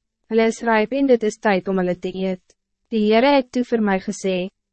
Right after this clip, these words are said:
Dit is nou die tijd. Ek sal my volk,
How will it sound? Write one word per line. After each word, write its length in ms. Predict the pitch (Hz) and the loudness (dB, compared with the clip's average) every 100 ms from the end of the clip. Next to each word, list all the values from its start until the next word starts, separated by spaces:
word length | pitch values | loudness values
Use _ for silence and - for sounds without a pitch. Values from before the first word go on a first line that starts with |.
| - | -6
Dit 140 | 180 190 | -6 -2
is 180 | 190 | -2
nou 280 | 185 180 196 | 0 2 2
die 180 | 202 196 | 0 -2
tijd. 360 | 190 170 170 - _ _ _ _ _ _ _ _ | -2 -2 -4 -10 _ _ _ _ _ _ _ _
Ek 140 | 240 - | -6 2
sal 160 | 262 | 4
my 160 | 247 220 | 4 2
volk, 380 | - 247 247 | 4 4 4